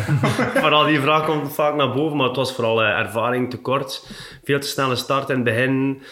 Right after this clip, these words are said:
Ik had dan nog geen ervaring ook, of geen kennismaking gehad met Jeroen en Gino om, eh, erdoor te helpen. Dus dat was dan, eh,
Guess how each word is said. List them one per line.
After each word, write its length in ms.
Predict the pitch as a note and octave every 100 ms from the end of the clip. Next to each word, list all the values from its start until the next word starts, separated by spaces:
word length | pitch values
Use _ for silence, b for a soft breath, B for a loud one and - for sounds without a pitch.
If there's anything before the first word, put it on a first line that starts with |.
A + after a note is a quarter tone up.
| B B
Ik 80 | B
had 140 | C#3+ C#3
dan 100 | C3
nog 240 | A#2+ A#2+
geen 160 | C3+ B2+
ervaring 500 | A#2 G#2 A#2+ C3 A#2+
ook, 220 | C3 C3
of 200 | A2 -
geen 220 | A#2 G#2+
kennismaking 520 | B2 B2 A#2+ B2 A#2+
gehad 140 | A2+ A#2
met 100 | A2
Jeroen 280 | A2 A#2+ A#2
en 220 | A2 G#2+
Gino 320 | A2+ B2+ C3
om, 200 | B2+ A#2+
eh, 300 | A#2 A#2 A#2
erdoor 320 | A#2 A#2+ C#3
te 80 | C#3
helpen. 260 | B2 C3+ C3
Dus 140 | A2+
dat 140 | A2+ A2+
was 140 | A#2
dan, 200 | A2+ A2
eh, 160 | G#2+